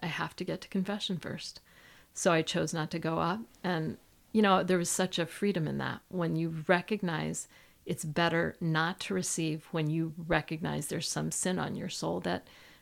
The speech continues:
really has to be brought to confession before you are worthy to receive this great gift.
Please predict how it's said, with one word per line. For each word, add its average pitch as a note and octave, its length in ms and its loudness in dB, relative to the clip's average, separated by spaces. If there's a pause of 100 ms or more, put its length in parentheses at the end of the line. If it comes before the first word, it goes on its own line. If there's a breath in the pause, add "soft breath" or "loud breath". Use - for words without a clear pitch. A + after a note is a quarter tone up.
really F#3+ 240 6
has F3 320 -2
to - 80 -10
be F3 80 2
brought D#3+ 320 0
to F3 80 -8
confession D#3 640 -2
before D#3 340 -2
you D#3 260 0
are D#3+ 360 2
worthy D#3+ 600 0
to - 100 -6
receive F3 420 -4
this F3 160 -6
great D#3 240 -6
gift. - 400 -8